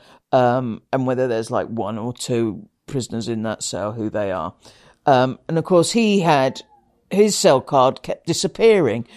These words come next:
'cause prisoners were taking it and he was signing the autograph. Anyways, you know, he was on, he was on our detox unit, you know, six weeks. He,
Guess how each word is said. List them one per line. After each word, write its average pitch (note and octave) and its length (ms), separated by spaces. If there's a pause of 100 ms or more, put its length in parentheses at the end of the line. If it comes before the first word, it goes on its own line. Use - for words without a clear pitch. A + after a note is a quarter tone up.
(100)
'cause A3 160
prisoners F#3+ 480
were D3 60
taking C#3 440
it D#3 120
and F3+ 100
he F#3 120
was E3+ 200
signing E3+ 460
the F#3 160
autograph. B2+ 680 (640)
Anyways, D#3+ 520
you A#3+ 100
know, F#3 160
he A#3 140
was A3 160
on, C4 360
he A3+ 140
was A#3 180
on C#4 180
our A3+ 240
detox F3+ 640
unit, B2+ 500 (200)
you G3+ 80
know, D3 180
six - 380
weeks. A#2+ 320
He, - 540